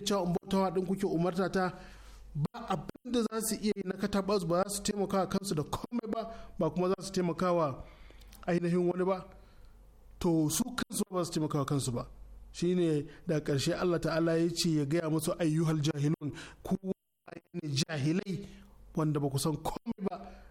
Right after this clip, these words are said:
ga dalilai an kakkafa muku amma kuna bin wasu abubuwa." To Ubangiji Subhanahu Ta'ala bayan ya yi wannan tsokaci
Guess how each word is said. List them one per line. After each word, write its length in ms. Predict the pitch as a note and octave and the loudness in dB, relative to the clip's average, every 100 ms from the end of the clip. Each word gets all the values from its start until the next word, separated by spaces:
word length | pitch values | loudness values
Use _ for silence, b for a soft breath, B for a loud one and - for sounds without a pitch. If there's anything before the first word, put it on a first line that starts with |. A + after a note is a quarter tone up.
| - | -4
ga 140 | D#3+ D#3 | 0 2
dalilai 280 | E3 E3+ F#3 | 4 4 2
an 80 | F#3 | 0
kakkafa 360 | G3 E3 E3+ E3 | 0 0 2 2
muku 180 | D#3+ | 2
amma 180 | C3+ D#3 | 2 2
kuna 220 | D#3+ E3 C#3+ | 2 0 2
bin 160 | D3+ | 2
wasu 180 | C3+ D3 | 2 0
abubuwa." 360 | D3+ D3 C#3 - B B B B B B - | 0 2 0 -4 B B B B B B 0
To 340 | D#3 C#3 - - - - - | 2 2 0 -8 -20 -20 -8
Ubangiji 360 | F#3+ A#3 D4 C#4+ | -2 2 4 2
Subhanahu 260 | B3 A#3+ A#3 | 2 2 2
Ta'ala 720 | G#3 G3+ G#3+ G#3+ G#3 G#3 G3+ B B B - | 2 2 4 4 4 2 -2 B B B -18
bayan 500 | A3 E3+ F#3 - B3 | -8 0 0 0 0
ya 120 | B3 | 2
yi 60 | A#3+ | 4
wannan 400 | B3 C4+ B3 A3+ | 2 2 2 2
tsokaci 920 | A3+ A#3 G#3 G3+ G#3+ G#3+ G#3 G#3 G3+ | 2 0 0 2 2 4 4 4 2